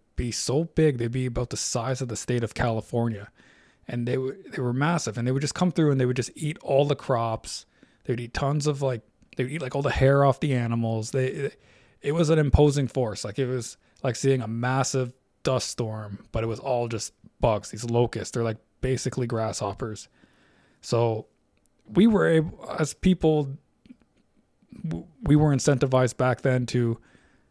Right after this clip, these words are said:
get rid of them as much as possible because they were having very detrimental effects on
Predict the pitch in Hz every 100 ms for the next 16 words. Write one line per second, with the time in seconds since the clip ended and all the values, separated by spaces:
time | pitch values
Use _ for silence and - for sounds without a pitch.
0 | _ _ _ _ 143 135 143 135 131 139
1 | 127 - - 127 113 123 117 123 127 117
2 | 120 120 107 - - 180 127 139 139 131
3 | 135 _ _ _ - 127 - 117 113 113
4 | 104 - 120 107 - 113 110 104